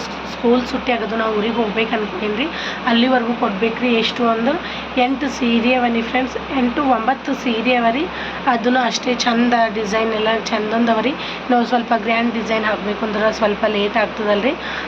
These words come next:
ಹಂಗಂತ ಹೇಳ್ಬಿಟ್ಟು ಅರ್ಜೆಂಟ್ ಸೀರೆ ಅವನಿ, ಹಂಗಂತ ಹೇಳ್ಬಿಟ್ಟು ಲಾಂಗ್ ವಿಡಿಯೋ ಮಾಡ್ಲಿಕ್ಕಾಗಿಲ್ಲ ಫ್ರೆಂಡ್ಸ್. ನಾನು ಸದ್ಯಕ್ಕೆ ಮೂರು ಸಾರಿ ಕುಚ್ಚು ಹಾಕಿದ್ದೀನಿ,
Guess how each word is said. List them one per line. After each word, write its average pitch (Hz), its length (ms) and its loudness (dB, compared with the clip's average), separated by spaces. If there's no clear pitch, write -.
ಹಂಗಂತ 208 420 -2
ಹೇಳ್ಬಿಟ್ಟು 208 360 2
ಅರ್ಜೆಂಟ್ 226 420 -2
ಸೀರೆ 214 340 0
ಅವನಿ, 220 300 2
ಹಂಗಂತ 202 340 0
ಹೇಳ್ಬಿಟ್ಟು 202 340 0
ಲಾಂಗ್ 226 360 2
ವಿಡಿಯೋ 226 220 2
ಮಾಡ್ಲಿಕ್ಕಾಗಿಲ್ಲ 214 800 0
ಫ್ರೆಂಡ್ಸ್. 262 240 0
ನಾನು 247 240 2
ಸದ್ಯಕ್ಕೆ 240 500 2
ಮೂರು 233 260 4
ಸಾರಿ 226 320 0
ಕುಚ್ಚು 269 340 -2
ಹಾಕಿದ್ದೀನಿ, 226 540 2